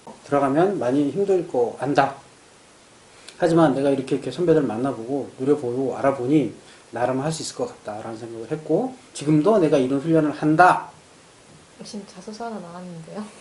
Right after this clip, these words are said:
Speaker 2: <laughs>
Speaker 1: 그 한다가 믿을 수 있게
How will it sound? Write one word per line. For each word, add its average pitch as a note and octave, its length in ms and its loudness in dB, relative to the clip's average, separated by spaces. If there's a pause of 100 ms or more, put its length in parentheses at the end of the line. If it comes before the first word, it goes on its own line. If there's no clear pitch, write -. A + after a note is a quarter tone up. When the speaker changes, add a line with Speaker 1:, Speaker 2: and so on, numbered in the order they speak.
(640)
Speaker 2:
<laughs> - 800 -20
Speaker 1:
그 F#3 120 8
한다가 B3 920 8 (100)
믿을 E3+ 220 2
수 G3+ 140 -2
있게 A#2+ 380 0